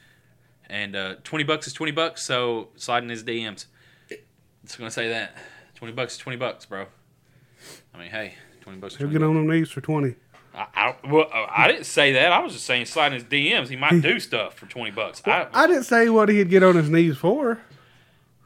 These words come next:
Speaker 1: He will clean your floor.
Speaker 2: <laughs>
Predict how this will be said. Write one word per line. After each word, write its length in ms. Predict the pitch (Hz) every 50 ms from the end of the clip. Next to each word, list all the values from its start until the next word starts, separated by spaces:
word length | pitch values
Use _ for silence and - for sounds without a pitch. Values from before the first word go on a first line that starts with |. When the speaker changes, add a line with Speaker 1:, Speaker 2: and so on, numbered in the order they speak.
| _ _ _ _ _ _ _ _ _ _ _ _ _ _ _ _ _ _ _ _ _ _ _ _ - 139 139 - -
Speaker 1:
He 140 | 147 185
will 140 | 202 170 131
clean 320 | - - 190 208 214 208 208
your 140 | 208 214
floor. 420 | 208 - 190 175 165 143 127 110 - - - - - - - - - - -
Speaker 2:
<laughs> 160 | - - -